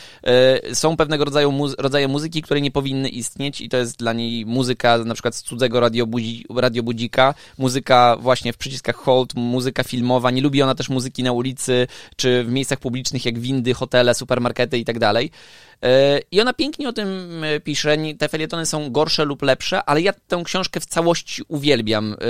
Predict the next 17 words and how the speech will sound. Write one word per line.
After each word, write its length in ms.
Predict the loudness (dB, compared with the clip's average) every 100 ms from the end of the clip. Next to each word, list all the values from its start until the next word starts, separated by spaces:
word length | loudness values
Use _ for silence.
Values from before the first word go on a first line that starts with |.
| 2 2 0 -4
to 80 | -4
jest 180 | -4 -4 -8
jedna 300 | -4 -4 -4
z 40 |
takich 240 | -8 -6
niewielu 300 | -4 -2 -2
książek, 340 | -4 -4 -4 -4
która 140 | -6
jest 100 | -4
tak 140 | -4 -2
bardzo 260 | -2 0
luźna, 480 | -2 -2 -2 -2 -2 -6 -20 -20 -12
że, 520 | 0 4 6 4 0 -2
e, 140 | -4
że 180 | -2 -4
może 280 | -2 0 0
towarzyszyć 640 | 0 0 -2 -2 -4 -6